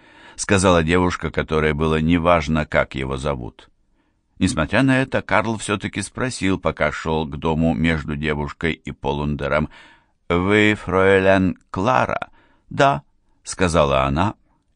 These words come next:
и на ее лицо, повернувшееся к нему, упал рассеянный свет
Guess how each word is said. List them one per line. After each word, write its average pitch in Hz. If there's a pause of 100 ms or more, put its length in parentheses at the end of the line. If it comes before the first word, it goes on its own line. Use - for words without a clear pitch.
и 95
на 92
ее 90
лицо, 101
повернувшееся 80
к -
нему, 67 (320)
упал 87
рассеянный 78
свет 71